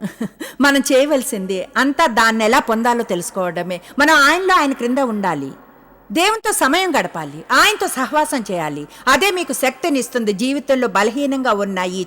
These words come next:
చోట్లను జయించడానికి. మిమ్మల్ని బాగా గాయపరిచిన వారిని ఈజీగా క్షమించలేరు,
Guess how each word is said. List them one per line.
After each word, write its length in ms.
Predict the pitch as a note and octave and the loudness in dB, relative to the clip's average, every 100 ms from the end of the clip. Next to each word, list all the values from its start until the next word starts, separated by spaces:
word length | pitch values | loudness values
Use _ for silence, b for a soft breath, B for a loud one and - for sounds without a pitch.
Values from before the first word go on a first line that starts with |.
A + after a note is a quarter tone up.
| - | -2
చోట్లను 320 | B3 B3+ A#3 | -2 0 -4
జయించడానికి. 920 | G3 A3 D4+ F4 A#3+ F3+ D#3 C3+ C3+ - - - _ _ _ b b - | 0 2 2 0 0 0 -2 -8 -14 -18 -20 -20 _ _ _ b b -2
మిమ్మల్ని 320 | G4 G#4+ G#4 | 0 2 0
బాగా 420 | C4 D#4 G4+ G#4+ G#4 | 4 4 4 2 2
గాయపరిచిన 580 | C#4 E4+ E4+ E4+ D4+ B3+ | -2 -2 0 -2 -2 -2
వారిని 460 | G#3+ G3+ G3 D#3+ D3 - - _ _ _ | 2 0 0 -8 -10 -16 -20 _ _ _
ఈజీగా 420 | C#4 F#4 G#4 A4 G#4 | 0 2 4 2 0
క్షమించలేరు, 880 | - C4+ C4+ E4 C#4 F#3+ D#3+ D#3+ | 0 0 0 -2 0 0 -2 -4